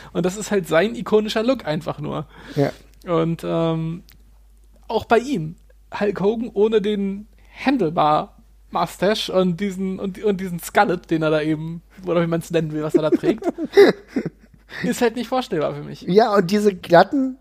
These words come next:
Speaker 2: weißen
Speaker 1: Glatten
Speaker 2: Haare, ja, mittlerweile blond-weißen, die dann aber unten noch mal irgendwie komisch abgeschnitten sind, ja. Also es ist ein ganz merkwürdiger Look, aber er hat ihn wirklich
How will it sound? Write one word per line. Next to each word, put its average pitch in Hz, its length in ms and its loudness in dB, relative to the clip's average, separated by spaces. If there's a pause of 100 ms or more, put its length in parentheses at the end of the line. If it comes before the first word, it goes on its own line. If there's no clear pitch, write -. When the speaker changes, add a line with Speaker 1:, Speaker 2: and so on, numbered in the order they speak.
Speaker 2:
weißen 147 560 4
Speaker 1:
Glatten 170 160 2
Speaker 2:
Haare, 220 500 2
ja, 165 320 6
mittlerweile 208 640 0
blond-weißen, 170 880 2 (220)
die 214 80 2
dann 233 160 8
aber 196 200 6
unten 277 260 -2
noch 214 140 8
mal 190 120 4
irgendwie 208 200 2
komisch 220 300 2
abgeschnitten 127 680 -2
sind, 110 220 -2
ja. 202 200 2 (340)
Also 156 180 -2
es 165 80 -2
ist 190 80 -12
ein 156 160 -10
ganz 269 340 4
merkwürdiger 208 680 4
Look, 220 240 4
aber 165 180 2
er 143 200 4
hat 175 100 0
ihn 214 140 0
wirklich 196 340 -2